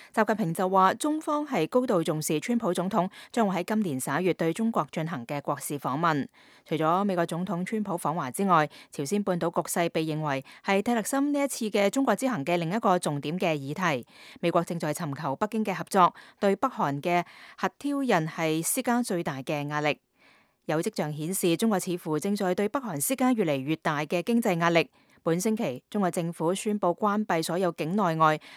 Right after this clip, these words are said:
同北韓成立嘅合資合作企業，令到兩國商業公司之間嘅往來陷入咗前所未有嘅低谷。而另一方面，美國同中國嘅官員密切協調，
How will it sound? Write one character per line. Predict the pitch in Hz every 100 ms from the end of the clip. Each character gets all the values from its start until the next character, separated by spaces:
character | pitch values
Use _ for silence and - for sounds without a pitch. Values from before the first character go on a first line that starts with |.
| -
同 | 170 139
北 | 226
韓 | 214 151
成 | 131 135
立 | 147
嘅 | 151 170
合 | 151 -
資 | 247 247
合 | -
作 | 170 -
企 | 180
業， | 156 165 - - -
令 | 170 160
到 | 180
兩 | 180 151 175
國 | 185
商 | 180 247
業 | 233 -
公 | 233
司 | 240 247
之 | 240
間 | 247 240
嘅 | 233 175
往 | 147 135
來 | 175 139 - - -
陷 | 202
入 | 202
咗 | 185 190 262
前 | - 156
所 | 135 156
未 | 190 160
有 | 143
嘅 | 147 156
低 | 190 214
谷。 | 233 247 _ _ _ - - -
而 | 160
另 | 180 156
一 |
方 | 180 208
面， | 196 165 -
美 | 180
國 | 185
同 | 190 147
中 | 151
國 | 220 196
嘅 | 180
官 | 226 226
員 | 165 143
密 | 156
切 | -
協 | 180 196
調， | - 190 127